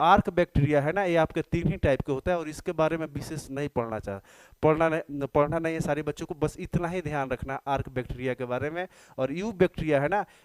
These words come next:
इसमें बुआ सारे के सारे आपको आते हैं, ठीक है, ऑटोट्रॉप्स, हेटरोट्रॉप्स,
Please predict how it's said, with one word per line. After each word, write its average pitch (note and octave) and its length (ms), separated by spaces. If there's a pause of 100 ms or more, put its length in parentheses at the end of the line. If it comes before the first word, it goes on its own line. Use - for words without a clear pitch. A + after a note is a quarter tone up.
इसमें F3+ 300
बुआ E3 180
सारे D3+ 300
के D#3+ 120
सारे D3+ 260
आपको C#3+ 300
आते C3 260
हैं, C#3 380
ठीक E3+ 140
है, D3+ 100
ऑटोट्रॉप्स, C#3 800
हेटरोट्रॉप्स, C3+ 840